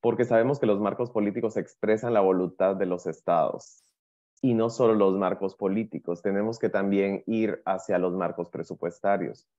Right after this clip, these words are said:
Sabemos que América Latina se caracteriza, y en general creo que todo el continente,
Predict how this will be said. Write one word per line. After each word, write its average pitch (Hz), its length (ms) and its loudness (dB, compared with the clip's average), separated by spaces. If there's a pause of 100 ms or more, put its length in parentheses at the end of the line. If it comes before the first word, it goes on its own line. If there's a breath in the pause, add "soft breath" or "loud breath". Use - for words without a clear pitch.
(140)
Sabemos 123 320 0
que - 60 -4
América 110 320 0
Latina 113 400 -2
se 110 120 -8
caracteriza, 90 840 -2 (120)
y 82 100 -6
en 85 100 -6
general 92 560 -2
creo - 160 -10
que - 80 -14
todo 92 180 -2
el 92 100 -4
continente, 110 760 -6